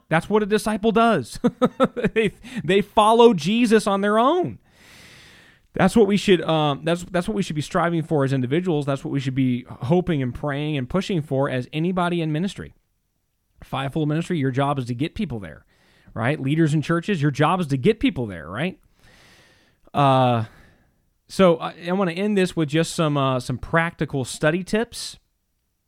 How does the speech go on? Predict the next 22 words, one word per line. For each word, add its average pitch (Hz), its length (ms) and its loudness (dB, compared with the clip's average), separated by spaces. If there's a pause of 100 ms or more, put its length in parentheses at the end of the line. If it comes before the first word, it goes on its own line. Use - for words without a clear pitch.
(500)
Start 196 360 0
small 185 320 0
and 131 120 2
build 120 200 0
up. 85 220 -18 (520)
Start 175 360 -2
small 165 260 -2
and 135 80 -2
build 123 160 -2
up. 98 180 -14
Consistency 139 1200 -6 (560)
is 120 220 -4
the 120 100 -6
key. 92 300 -14 (1200)
Don't 175 240 -4
go 185 200 0
from, 156 180 -2
"I 131 100 -2
don't 165 160 -2
read 160 160 -4
the 143 60 -4
Bible," 139 440 -2